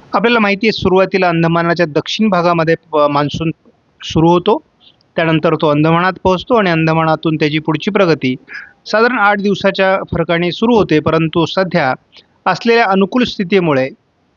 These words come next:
जसाही अंदमानात मान्सून येईल, तसा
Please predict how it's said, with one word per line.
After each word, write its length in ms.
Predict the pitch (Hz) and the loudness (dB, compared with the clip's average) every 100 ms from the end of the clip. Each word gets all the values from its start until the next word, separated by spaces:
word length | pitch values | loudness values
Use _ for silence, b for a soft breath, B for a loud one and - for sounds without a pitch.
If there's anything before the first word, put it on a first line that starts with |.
| _ - | _ -4
जसाही 420 | 147 180 - 240 | -2 -2 0 2
अंदमानात 520 | 240 202 196 185 185 | 4 2 2 0 -2
मान्सून 380 | 185 170 160 180 | 0 -2 -2 -2
येईल, 440 | 170 190 160 143 - _ - | 2 2 2 -2 -12 _ -4
तसा 380 | 156 180 180 | -2 0 0